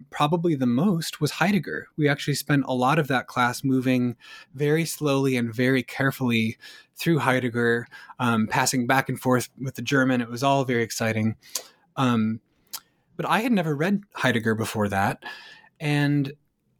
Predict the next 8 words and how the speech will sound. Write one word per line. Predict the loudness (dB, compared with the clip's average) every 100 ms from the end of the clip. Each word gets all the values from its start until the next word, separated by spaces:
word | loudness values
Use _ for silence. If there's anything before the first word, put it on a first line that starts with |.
| -4
I | 0 2
was | 2 -2
kind | -4 -8 2 4
of | 2 -2
instantly, | 0 0 -2 -2 0 2 2 2 0 -4
like, | -10 -4 2
I, | 2 2 -6 -2
I, | -2